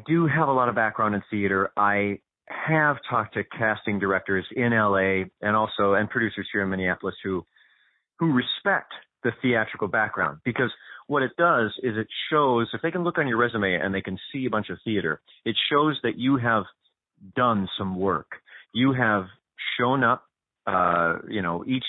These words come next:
day of the performance, you showed up for rehearsal, you worked on your character specifically,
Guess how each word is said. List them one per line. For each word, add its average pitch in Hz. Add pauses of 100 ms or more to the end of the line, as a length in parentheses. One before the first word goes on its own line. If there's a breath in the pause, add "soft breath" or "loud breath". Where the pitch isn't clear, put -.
day 123
of 123
the 123
performance, 123
you 87 (180)
showed 117
up 120
for 131
rehearsal, 113 (340 soft breath)
you 90
worked 113
on 113
your 117
character 117
specifically, 101